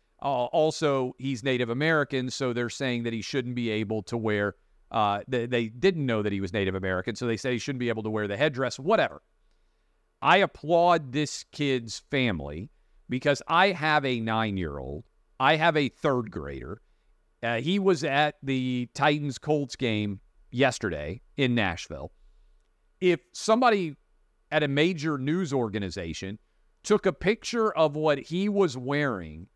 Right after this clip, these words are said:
to a N F L game based off what happened to be shown on the screen for a fraction of a second,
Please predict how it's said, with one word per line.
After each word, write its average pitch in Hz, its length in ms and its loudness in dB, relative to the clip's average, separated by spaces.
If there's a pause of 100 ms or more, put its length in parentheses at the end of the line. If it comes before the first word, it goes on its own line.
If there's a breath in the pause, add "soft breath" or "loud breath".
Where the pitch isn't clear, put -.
(440)
to 170 240 2
a 147 480 2
N 185 140 2
F 175 200 2
L 147 220 4
game 113 580 -4 (640)
based 175 320 2
off 160 180 4
what 160 260 -2
happened 190 420 2
to 165 60 0
be 156 120 -4
shown 151 400 0
on 139 180 0
the 120 80 -6
screen 147 540 -2
for 127 180 -2
a 113 60 2
fraction 135 480 0
of 107 100 -4
a 104 40 -6
second, 107 500 -2